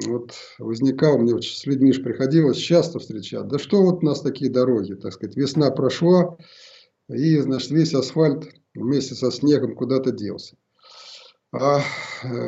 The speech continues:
это проблема, реальная проблема. А почему она возникла, вот эта проблема? Вот у нас, например, в Украине где-то сто восемьдесят тысяч было дорог с твердым покрытием, ну, почти двести тысяч.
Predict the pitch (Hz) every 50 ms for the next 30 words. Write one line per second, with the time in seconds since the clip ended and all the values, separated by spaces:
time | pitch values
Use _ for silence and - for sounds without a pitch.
0 | - - 131 143 160 160 175 160 202 208 202 156 139 165 190 185 180 175 151 143
1 | 170 185 180 170 151 135 139 135 127 - 107 104 104 101 101 123 139 135 135 156
2 | - - 180 190 202 202 190 175 170 151 156 147 - - 156 143 - - 110 98
3 | - - 92 98 98 - 117 110 - 98 98 92 90 90 92 95 98 101 95 -
4 | 131 139 160 175 160 - - - 127 120 - 135 139 135 127 123 120 120 143 139
5 | 139 139 123 113 104 101 - 135 127 131 - - - 139 131 139 131 - - 127
6 | 127 123 - - 143 - - - - 202 196 175 - - 117 98 - 113 127 120
7 | 113 110 - 127 135 139 135 117 92 - - - 123 123 123 117 - 117 104 104
8 | 98 - 123 - - 113 104 90 87 - - 101 110 143 156 - 151 139 - -
9 | 135 123 127 131 127 110 - - - 117 - - - 117 - - - - -